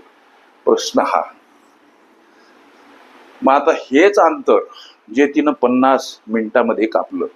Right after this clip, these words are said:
किती कापलं? चाळीस किलोमीटर. हे अंतर त्या गाडीला आता दहा मिनिटात कापण्यासाठी त्या गाडीचा वेग किती असावा, इथं मांडा. अंतर म्हणा किंवा इथं किलोमीटर म्हणा,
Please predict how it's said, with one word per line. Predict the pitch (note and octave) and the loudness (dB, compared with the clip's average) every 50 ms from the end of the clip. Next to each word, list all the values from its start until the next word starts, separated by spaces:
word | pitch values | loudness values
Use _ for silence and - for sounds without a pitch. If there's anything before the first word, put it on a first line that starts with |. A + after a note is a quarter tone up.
| _ _ - | _ _ -10
किती | C3 B2+ C#3+ | -6 -4 0
कापलं? | C3 C3+ C3 C3 C3 B2+ B2 A#2+ B2 B2 - _ _ _ _ _ | 2 2 2 2 2 2 4 4 2 0 -2 _ _ _ _ _
चाळीस | - G2+ G2 F#2+ F#2 - - | -4 -4 -2 -4 -6 -10 -14
किलोमीटर. | - G2+ G2 G2+ G2+ F#2+ - G2 G2 - - _ _ _ _ _ _ _ _ _ _ _ _ _ _ _ _ _ _ _ _ _ _ - - - - | -8 -6 -6 -6 -6 -6 -8 -10 -10 -10 -12 _ _ _ _ _ _ _ _ _ _ _ _ _ _ _ _ _ _ _ _ _ _ -20 -20 -18 -8
हे | - - D#4 - | 2 4 4 4
अंतर | - - - A#2 A#2 A#2 - A#2+ A#2 A#2 | 4 2 0 -2 -4 -2 -2 0 0 0
त्या | - - C3+ G#2+ | 0 0 0 2
गाडीला | - G2 F#2+ F#2+ G2+ G2 F#2 D#2+ | 2 0 -2 -2 -4 -8 -8 -8
आता | C#2 - - F2+ - - _ _ _ _ _ _ _ _ _ _ | -8 -10 -14 -18 -20 -20 _ _ _ _ _ _ _ _ _ _
दहा | G#2+ G#2+ G#2 G2+ G#2 A2 | -2 0 0 2 0 0
मिनिटात | A2 G#2 F#2+ F#2+ - A2+ A2+ - - - _ _ _ - | 0 -2 -4 -2 0 -2 -2 -2 -6 -20 _ _ _ -2
कापण्यासाठी | G2 F#2+ - - A#2+ B2 A#2+ - - - - A2 - - | -2 -2 0 0 -2 -2 -2 -2 -6 -12 -14 -12 -6 -4
त्या | G#2+ G2 | -2 0
गाडीचा | F#2+ F2+ F2+ F#2 - - A2 | 0 0 -2 -4 -4 -4 -2
वेग | F2+ F2+ G2+ G#2+ G2+ - - - _ _ _ - - _ _ - | 0 0 0 0 0 -2 -8 -20 _ _ _ -20 -20 _ _ 0
किती | E3+ - - D3 | 0 2 4 4
असावा, | A#2+ G#2 - - - E2 E2+ - - _ _ _ _ _ _ _ _ _ _ | 2 2 0 -4 -6 -8 -8 -10 -14 _ _ _ _ _ _ _ _ _ _
इथं | - C3+ C3+ - C#3 B2 | -4 -4 -2 -2 0 0
मांडा. | F#2 E2+ D2+ - - - - - _ _ _ _ _ _ _ _ _ _ _ _ _ _ _ _ _ _ _ _ _ _ | 0 0 0 -2 -8 -14 -18 -20 _ _ _ _ _ _ _ _ _ _ _ _ _ _ _ _ _ _ _ _ _ _
अंतर | - G#2+ A#2 A#2+ A2 A#2+ C3+ B2+ A#2+ | -2 0 0 0 2 2 2 2 2
म्हणा | A#2 A#2 A2+ A2+ A2+ | 2 2 2 2 0
किंवा | A2 - - A2+ A#2 A2+ | 0 -2 -4 -2 -2 -2
इथं | G#2+ - - A#2 A2+ A2 - - _ _ _ _ _ _ _ _ _ _ _ _ _ _ _ _ _ - | -2 -2 -4 -4 -6 -6 -6 -12 _ _ _ _ _ _ _ _ _ _ _ _ _ _ _ _ _ 0
किलोमीटर | C3 B2 C3 C#3 C3 C3 A#2+ - A#2 A2 | 2 4 6 6 4 4 2 0 0 -2
म्हणा, | G#2 G2 F#2+ F#2 F2 | -2 -2 -2 -2 -2